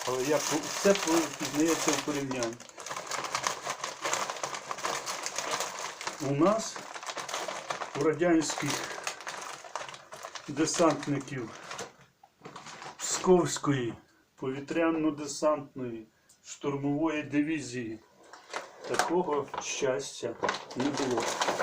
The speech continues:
І на завершення дивимося вечеря.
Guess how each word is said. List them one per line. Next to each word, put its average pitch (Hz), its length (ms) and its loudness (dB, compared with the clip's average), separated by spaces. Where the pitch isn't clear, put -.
І 214 60 4
на 208 180 4
завершення 151 680 2
дивимося 151 720 4
вечеря. 139 720 4